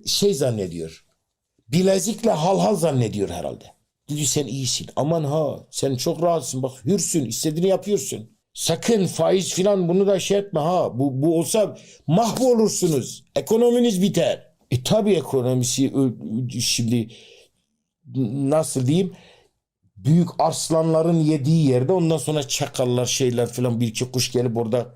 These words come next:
kırıntılar alacak ya. E, arslan payını yemedi mi hani o da birazcık aç kalırmış gibi zannediyor. Birinci kelime neydi? "Sen çalış, ben yiyeyim." dedi.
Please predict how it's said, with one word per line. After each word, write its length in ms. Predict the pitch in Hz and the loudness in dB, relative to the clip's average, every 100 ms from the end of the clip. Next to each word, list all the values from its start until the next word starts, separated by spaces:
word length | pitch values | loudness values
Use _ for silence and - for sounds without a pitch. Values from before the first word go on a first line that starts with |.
| - | -10
kırıntılar 540 | 110 117 113 123 131 | -4 -2 -2 0 0
alacak 500 | 123 151 170 240 - | 0 0 0 -4 -2
ya. 220 | - 78 - _ _ _ _ - | -2 -2 -8 _ _ _ _ -6
E, 100 | - | -4
arslan 540 | 127 139 131 - 160 123 | 0 -2 -2 -2 -2 0
payını 280 | 139 151 | 0 2
yemedi 400 | 156 185 196 185 | 2 2 0 2
mi 80 | 214 | 2
hani 200 | 175 190 | 4 2
o 220 | 185 185 | 2 2
da 180 | 180 160 | 2 0
birazcık 400 | 160 160 156 202 - | 2 2 0 -6 -2
aç 260 | - - - | -2 -2 0
kalırmış 480 | 180 185 185 175 | 2 2 2 0
gibi 220 | - 147 131 | -2 -2 0
zannediyor. 600 | 110 98 82 78 110 - _ _ _ _ _ | 0 -2 -8 -12 -18 -20 _ _ _ _ _
Birinci 400 | 120 143 156 170 | 0 2 0 -2
kelime 380 | 170 156 156 165 | -2 0 2 0
neydi? 460 | 175 160 170 208 - _ _ | 0 0 0 -2 -6 _ _
"Sen 280 | - 147 151 | -4 -2 -2
çalış, 600 | - 160 196 - - - _ _ _ _ | 0 0 0 -4 -8 -14 _ _ _ _
ben 300 | 110 151 139 | -4 -2 0
yiyeyim." 360 | 107 80 71 | 0 -2 -6
dedi. 200 | 64 113 | -12 -16